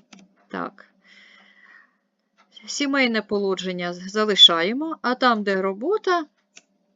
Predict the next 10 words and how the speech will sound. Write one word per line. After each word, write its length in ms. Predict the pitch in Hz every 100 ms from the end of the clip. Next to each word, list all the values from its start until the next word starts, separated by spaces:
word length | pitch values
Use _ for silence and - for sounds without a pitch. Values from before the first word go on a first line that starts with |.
| 254
я, 180 | 339
як 200 | 381 240
зазвичай, 540 | 202 208 208 240 480 440
пишу 420 | - 214 - 247
менеджер, 680 | 202 196 170 165 160 151 -
тому 280 | 208 214 220
що, 180 | -
знаєте, 400 | 196 311 330 - 208 _ _ _ _
кожна 360 | _ 269 247 226
людина 560 | 220 208 262 370 277